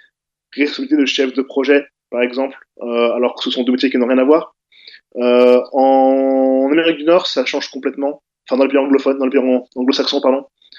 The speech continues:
Euh, on a plutôt cette vision-là comme, euh, d'un métier, euh, très difficile, euh, où il faut de l'expertise, et donc on encourage les gens à rester dans la technique,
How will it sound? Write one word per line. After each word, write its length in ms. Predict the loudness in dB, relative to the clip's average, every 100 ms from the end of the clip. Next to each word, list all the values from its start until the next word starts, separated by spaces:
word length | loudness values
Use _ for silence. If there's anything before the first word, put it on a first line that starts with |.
| -20 _ _ _ -10
Euh, 180 | -4 -2 0
on 100 | 0
a 80 |
plutôt 220 | 0 -2 0
cette 140 | 0
vision-là 360 | 0 0 0 0
comme, 220 | -2 -2
euh, 140 | -4
d'un 120 | -4
métier, 420 | -6 -6 -2 2 2
euh, 300 | 2 -2 -6 _ -8
très 140 | -6
difficile, 680 | -4 -8 -10 -4 -2 -2 -4 _ _ _ -4
euh, 300 | 2 6 6
où 160 | 6 4
il 80 | 2
faut 140 | 0
de 40 |
l'expertise, 640 | -4 -2 -4 -4 -6 -4 -4
et 80 |
donc 160 | -2 -2
on 100 | -2
encourage 420 | -4 0 2 2 2
les 100 | 0
gens 200 | 2 0
à 20 |
rester 220 | -2 -4
dans 60 | -6
la 60 |
technique, 480 | -6 -6 -8 -8